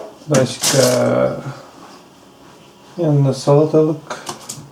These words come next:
Başka. Başka. Biter herhalde.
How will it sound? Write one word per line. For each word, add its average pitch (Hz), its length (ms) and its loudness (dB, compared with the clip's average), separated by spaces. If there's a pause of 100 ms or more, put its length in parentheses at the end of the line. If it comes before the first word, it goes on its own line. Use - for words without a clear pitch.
(2250)
Başka. 156 600 -4 (3250)
Başka. 143 540 -4 (3250)
Biter 220 220 2
herhalde. 120 380 -2